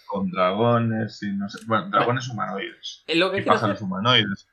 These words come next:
Speaker 2: lo que quiero hacer, lo hace. Y bueno, en las bestias de Wisdom sí que es un poco más, pues, es, es furro. Y, y no pasa nada, es
Speaker 1: Eh, bueno, igual, igual, bueno, igual que en,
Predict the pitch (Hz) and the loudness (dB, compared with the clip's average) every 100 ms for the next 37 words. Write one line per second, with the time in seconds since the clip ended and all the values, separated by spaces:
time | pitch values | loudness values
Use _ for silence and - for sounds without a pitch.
0 | - 139 147 160 165 196 196 196 240 - | -10 -2 0 0 -2 -2 -2 -2 -6 -10
1 | 92 87 76 - 92 - _ _ _ _ | -8 -8 -8 -14 -20 -20 _ _ _ _
2 | - 135 131 127 127 95 101 113 165 - | -10 -6 -4 -2 -2 -2 -6 -4 -6 -4
3 | 175 165 160 156 175 170 185 165 139 135 | -6 -4 -6 -6 -8 -10 -10 -10 -8 -6
4 | 135 131 123 - 123 107 107 107 104 101 | -8 -10 -14 -10 -8 -6 -6 -6 -8 -12
5 | - 98 - 98 - 104 - - 98 - | -18 -20 -18 -18 -14 -14 -14 -16 -18 -14
6 | 92 - - _ _ _ _ _ _ _ | -14 -14 -18 _ _ _ _ _ _ _
7 | _ _ _ _ _ 151 - 135 165 349 | _ _ _ _ _ -20 -6 -4 -2 -4
8 | - - 254 - - 131 110 104 - 113 | -6 -4 -2 -4 -6 -4 -2 0 4 6
9 | 110 113 - 113 107 110 107 101 101 107 | 6 6 4 2 4 4 4 -2 -4 -4
10 | 107 104 98 90 - _ - - - - | -4 -2 -2 -6 -12 _ -14 -10 -10 -10
11 | 92 98 98 101 98 110 104 104 101 98 | -8 -6 -2 -2 0 0 0 -2 -4 -6
12 | 95 95 190 | -6 -6 -10